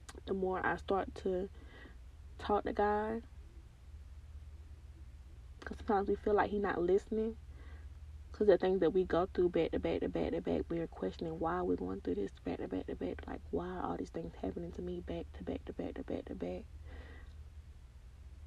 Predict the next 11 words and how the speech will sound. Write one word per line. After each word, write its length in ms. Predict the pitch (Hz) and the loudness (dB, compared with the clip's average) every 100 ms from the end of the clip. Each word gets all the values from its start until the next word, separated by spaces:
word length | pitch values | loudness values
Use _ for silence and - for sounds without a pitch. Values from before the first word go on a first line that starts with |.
| - - | -14 -2
Just 200 | 233 247 | 0 0
talk 240 | - 214 - | 0 -2 -2
to 60 | |
Him. 240 | 196 190 180 - - - - - - - - - - - - - - - - - - - | -4 -6 -8 -14 -16 -16 -16 -16 -14 -14 -14 -14 -14 -14 -14 -12 -12 -14 -14 -14 -10 4
You 120 | 254 | 6
know, 200 | 247 262 - | 8 4 0
like, 180 | 208 190 | 0 2
have 200 | 208 220 | 2 2
a 60 | 208 | 4
regular 240 | 208 214 | 6 6
conversation. 720 | 214 208 208 202 202 208 202 | 2 0 0 0 -2 -2 -8